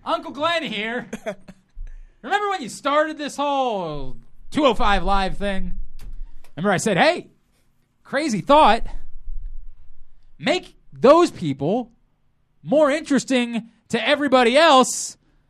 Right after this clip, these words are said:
Speaker 1: by having them interact with the superstars that we already like." Just a wild thought.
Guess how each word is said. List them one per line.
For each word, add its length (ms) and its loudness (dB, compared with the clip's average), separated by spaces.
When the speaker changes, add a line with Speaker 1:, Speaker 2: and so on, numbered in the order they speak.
Speaker 1:
by 120 4
having 360 2
them 140 -10
interact 720 -2
with 140 4
the 60 0
superstars 680 4
that 100 2
we 100 0
already 220 8
like." 360 6
Just 260 -2
a 60 -2
wild 380 2
thought. 380 6